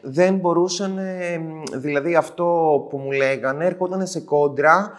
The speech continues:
σε πλήρη κόντρα με αυτό που αυτοπροσδιοριζόμουν εγώ. Και αυτό κιόλας τους έδωσε το κίνητρο ότι κάτι συμβαίνει λάθος. Γιατί αν δεν είχα αυτή την αντίδραση εγώ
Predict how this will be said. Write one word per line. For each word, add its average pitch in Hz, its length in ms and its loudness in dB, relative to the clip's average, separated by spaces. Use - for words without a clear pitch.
σε - 180 -4
πλήρη 180 340 2
κόντρα 139 380 2
με 135 100 -4
αυτό 135 260 -4
που 135 100 -4
αυτοπροσδιοριζόμουν 123 960 -4
εγώ. 110 560 -2
Και 147 120 4
αυτό 156 300 4
κιόλας 156 600 6
τους - 180 -8
έδωσε 175 260 -4
το 151 100 -6
κίνητρο 135 480 -6
ότι 170 100 -4
κάτι 175 260 0
συμβαίνει 180 420 -2
λάθος. 160 720 0
Γιατί 143 300 4
αν 175 100 8
δεν 190 140 4
είχα 233 180 0
αυτή 202 160 2
την 156 180 0
αντίδραση 127 560 0
εγώ 107 400 -4